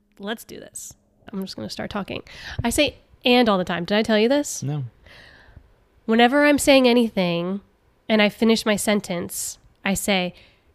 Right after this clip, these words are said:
Speaker 1: "And," and it's so
Speaker 2: Oh, it's
Speaker 1: fucking
Speaker 2: like a
Speaker 1: annoying.
Speaker 2: runoff or a trail off?
Speaker 1: Yeah, and I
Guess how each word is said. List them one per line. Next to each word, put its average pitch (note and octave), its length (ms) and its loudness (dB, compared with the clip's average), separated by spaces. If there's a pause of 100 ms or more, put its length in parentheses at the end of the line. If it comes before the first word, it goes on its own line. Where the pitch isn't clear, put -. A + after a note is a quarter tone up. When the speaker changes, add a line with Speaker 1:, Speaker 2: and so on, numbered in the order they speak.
(240)
Speaker 1:
"And," G3+ 1120 4 (140)
and F#3+ 120 -2
it's - 160 -4
so - 220 0
Speaker 2:
Oh, F3+ 40 0
it's - 100 -2
Speaker 1:
fucking G3 260 -2
Speaker 2:
like F#3+ 60 0
a F#3+ 40 0
Speaker 1:
annoying. F3+ 500 -2
Speaker 2:
runoff - 80 -20
or - 100 -6
a G#2 40 -10
trail A2+ 340 -10
off? B2+ 220 -10 (200)
Speaker 1:
Yeah, C#4 420 2
and B3 120 2
I A3 280 2